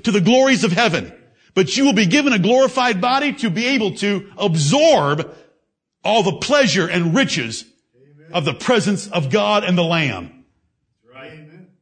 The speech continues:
Speaker 1: And we were predestinated to it. And the earnest of it, which is proof, the proof, the performance bond, the guarantee of this inheritance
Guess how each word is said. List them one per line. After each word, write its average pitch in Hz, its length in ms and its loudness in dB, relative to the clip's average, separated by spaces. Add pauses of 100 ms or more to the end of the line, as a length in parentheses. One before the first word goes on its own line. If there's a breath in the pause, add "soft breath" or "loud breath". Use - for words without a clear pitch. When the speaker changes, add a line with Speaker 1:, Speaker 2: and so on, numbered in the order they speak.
(460)
Speaker 1:
And 185 160 0
we 233 80 4
were 196 140 4
predestinated 208 800 0
to 185 180 2
it. 95 220 -10 (840)
And 190 220 2
the 190 100 0
earnest 262 440 2
of 160 120 0
it, - 240 -8 (180)
which 214 200 0
is 196 140 -2
proof, - 560 -6 (960)
the 135 80 -6
proof, - 580 -2 (1400)
the 190 100 0
performance 240 640 2
bond, 120 540 -4 (1300)
the 175 100 2
guarantee 277 1000 0 (880)
of 131 160 -2
this 190 160 2
inheritance 160 840 -2